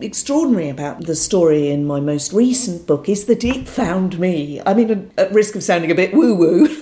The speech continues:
<laughs> I, I'm not, I'm not particularly woo-woo about it. I'm not sure about the fates. But it did find me. So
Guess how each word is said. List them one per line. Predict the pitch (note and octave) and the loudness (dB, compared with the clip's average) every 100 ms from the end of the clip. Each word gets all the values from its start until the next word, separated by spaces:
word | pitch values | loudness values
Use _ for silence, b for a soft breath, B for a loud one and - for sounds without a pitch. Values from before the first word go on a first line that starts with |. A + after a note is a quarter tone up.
| - | -16
<laughs> | - - | -20 -4
I, | E3 | -4
I'm | E3 F#3 F3 E3+ | -2 -2 0 2
not, | E3+ F3 | 2 4
I'm | D#3+ E3+ | 2 4
not | F#3+ F3+ | 2 2
particularly | - - C#3+ - D3+ | -4 -10 -8 -6 -8
woo-woo | C#3 D3+ C#3 C#3+ C#3+ B B - | -4 -4 -4 -6 -8 B B -6
about | D3+ D3 C#3+ | -4 -4 -6
it. | D#3 D3+ | -10 -10
I'm | D#3 D3 | -12 -12
not | D3+ - | -14 -14
sure | - D#3+ | -10 -8
about | D#3 E3 E3+ | -6 -8 -10
the | E3 | -6
fates. | D#3+ D#3 C#3 - | -2 -2 -2 -8
But | - F#3+ | -2 0
it | B3+ - | 0 0
did | C#4+ C#4 - | 0 0 -2
find | F3 D#3+ D#3 | -2 -2 -2
me. | D3 C#3 | -2 -4
So | C3+ G3 | 0 0